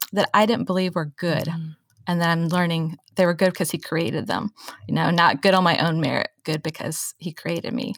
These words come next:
Speaker 1: for goodness and
Speaker 2: Mm-hmm.
Speaker 1: out of love. So, yeah.
Speaker 2: Mm-hmm.
Speaker 1: So, sister, what are your thoughts?
Speaker 2: Yeah, that's a deep work of restoration with, in those places. And yeah, that's, that's the ongoing journey, isn't it? <laughs>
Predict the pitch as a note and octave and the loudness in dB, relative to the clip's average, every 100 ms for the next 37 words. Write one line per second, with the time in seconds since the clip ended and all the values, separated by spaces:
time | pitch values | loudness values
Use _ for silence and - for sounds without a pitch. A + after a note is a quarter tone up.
0 | _ _ - F3 D#3 D#3 E3+ D3+ - D3+ | _ _ -4 -2 -2 0 0 0 -2 -2
1 | - D#3 - - - - _ - - D#3+ | 0 -2 -4 -4 -6 -12 _ -12 -8 -8
2 | - F#3 _ - G#3+ G#3 G3 F3+ E3 F3 | -8 -12 _ -14 -10 -8 -4 -4 -4 -10
3 | F3 - _ _ _ - G3 F#3 F3+ F#3+ | -12 -20 _ _ _ -4 -2 -4 -4 -4
4 | F#3 F3 E3+ F3+ F3 D3+ - - - _ | -2 -2 -4 -4 -2 -4 -4 -8 -14 _
5 | _ _ _ F3 E3+ A#3 A#3 G#3 G#3 G3+ | _ _ _ -2 0 0 0 0 0 2
6 | G3+ G3+ F3+ F3 F#3 - F#3 F#3 F3+ - | 2 0 0 2 2 2 0 2 2 0
7 | F3+ F3+ F3 - _ - E3 - - F#3+ | 2 2 -2 -6 _ -10 -10 -10 -2 0
8 | F3+ F3+ - F3+ F3 - F3+ E3+ - F3 | 2 0 0 0 2 0 -2 -2 -4 -2
9 | F3 E3+ E3+ - - - - - _ _ | 0 0 -2 -6 -14 -20 -20 -20 _ _
10 | _ - F#3 F3 F#3 - - F#3+ G3 - | _ -2 2 4 4 0 -2 2 2 0
11 | - F3 F3+ F3 F3 E3+ F3 E3 E3 F3 | 0 2 4 4 2 2 0 0 -2 -2
12 | F3 - E3 - - - - - - - | -6 0 2 2 0 -4 -6 -6 0 2
13 | A#3+ | 2